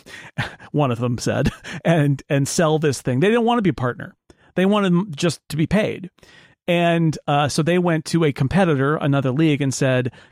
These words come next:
"Can you beat this and give us guaranteed money?" And that was the Big Ten,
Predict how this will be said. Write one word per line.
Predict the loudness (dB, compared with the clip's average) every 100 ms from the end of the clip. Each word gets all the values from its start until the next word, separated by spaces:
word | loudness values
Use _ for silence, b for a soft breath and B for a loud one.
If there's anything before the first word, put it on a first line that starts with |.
| -4
"Can | 0 2
you | 4 4 4 0 0
beat | 0 0
this | 0 -2 -4 -8 -14 _ _ -4
and | -2 0
give | 0 0
us | 0 -2
guaranteed | -4 -4 -2 -4 -2
money?" | -4 -4 -8 -12 B B B B
And | -2
that | 0
was | -2
the | -2
Big | -4 -2
Ten, | 0 2 2 2